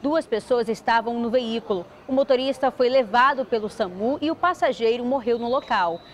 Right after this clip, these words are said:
Segundo testemunhas, o condutor, que estaria embriagado e em alta velocidade, perdeu o controle do carro depois de cruzar a Avenida Constantino Neri.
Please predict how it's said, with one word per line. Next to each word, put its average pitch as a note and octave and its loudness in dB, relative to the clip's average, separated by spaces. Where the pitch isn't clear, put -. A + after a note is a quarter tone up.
Segundo C4 0
testemunhas, B3 -2
o C4 -2
condutor, D#4+ 0
que - -6
estaria B3+ 0
embriagado A3+ 0
e A3+ -2
em A3 -2
alta C#4 -2
velocidade, G#3 -2
perdeu D#4+ 2
o - -4
controle C4 0
do B3 0
carro C4+ 2
depois A#3+ 2
de C4 -8
cruzar C4 0
a C#4+ 2
Avenida A#3 -2
Constantino D4+ -4
Neri. F3 0